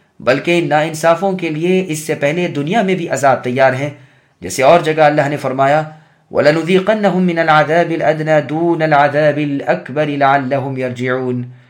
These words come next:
یعنی ہم ان کافروں کو آخرت کے بڑے عذابوں کے علاوہ دنیا میں بھی عذاب کا مزہ چکھائیں گے تاکہ یہ رجوع کریں۔ لیکن ان میں کے اکثر بے علم ہیں، نہیں جانتے کہ یہ دنیاوی مصیبتوں میں بھی مبتلا ہوں گے اور اللہ کی نافرمانیاں رنگ لائیں گی۔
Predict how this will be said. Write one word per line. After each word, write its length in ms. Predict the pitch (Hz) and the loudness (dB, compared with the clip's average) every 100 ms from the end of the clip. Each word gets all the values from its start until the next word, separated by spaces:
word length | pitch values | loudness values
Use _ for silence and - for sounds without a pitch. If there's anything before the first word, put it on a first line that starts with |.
| _ _ - | _ _ -6
یعنی 260 | - 151 156 | 0 0 2
ہم 140 | 208 | 0
ان 240 | 208 214 202 | 0 -4 -2
کافروں 500 | 165 165 170 190 196 | 2 2 0 0 0
کو 220 | 185 190 | 0 2
آخرت 520 | 139 147 175 180 185 | 2 2 0 -4 -4
کے 80 | 156 | -4
بڑے 240 | 139 156 | 0 0
عذابوں 500 | 160 143 139 139 156 | 0 0 4 4 2
کے 160 | 147 139 | -2 -2
علاوہ 400 | 131 135 147 160 | 2 2 2 0
دنیا 360 | 135 165 226 196 | 0 -2 0 0
میں 120 | 185 | 0
بھی 120 | 170 | -2
عذاب 360 | 135 139 139 - | 0 2 2 0
کا 80 | |
مزہ 180 | 120 113 107 | -2 -2 -4
چکھائیں 380 | 120 - 147 151 | -6 -2 0 0
گے 200 | 190 - - _ _ _ | -4 -6 -14 _ _ _
تاکہ 320 | - 139 151 165 | 2 2 2 -2
یہ 200 | 143 143 | -2 -2
رجوع 300 | 120 120 113 | -2 -4 -2
کریں۔ 260 | 120 143 156 - _ _ _ _ - | -2 -2 -8 -18 _ _ _ _ -6
لیکن 200 | 151 185 185 | -4 -2 -2
ان 180 | 170 | -2
میں 120 | 202 233 | -2 -2
کے 140 | 226 | 0
اکثر 380 | 147 143 - 175 | 0 0 0 -2
بے 200 | 123 127 | 0 0
علم 260 | 123 135 | 0 -2
ہیں، 180 | 127 156 156 - _ _ | -4 -6 -8 -20 _ _
نہیں 320 | 131 151 196 185 | -4 0 0 2
جانتے 400 | 170 170 185 190 | 2 2 -2 -2
کہ 80 | |
یہ 120 | 190 147 | -2 -2
دنیاوی 460 | 135 139 147 160 | -2 -2 -4 -4
مصیبتوں 580 | 143 131 127 131 127 147 | -6 -6 -4 -4 -4 -4
میں 120 | 147 | -4
بھی 180 | 135 151 | -4 -4
مبتلا 480 | 131 - 120 120 120 | -4 -2 0 0 0
ہوں 140 | 135 | -4
گے 140 | 135 165 - _ _ - | -4 -8 -10 _ _ -8
اور 140 | - | -2
اللہ 320 | 131 160 180 170 | 0 4 2 2
کی 80 | |
نافرمانیاں 720 | 156 143 143 139 139 143 143 117 | 0 0 0 0 0 0 -2 -2
رنگ 160 | 135 | -2
لائیں 320 | 143 143 147 | 2 2 2
گی۔ 200 | 143 175 | -6 -10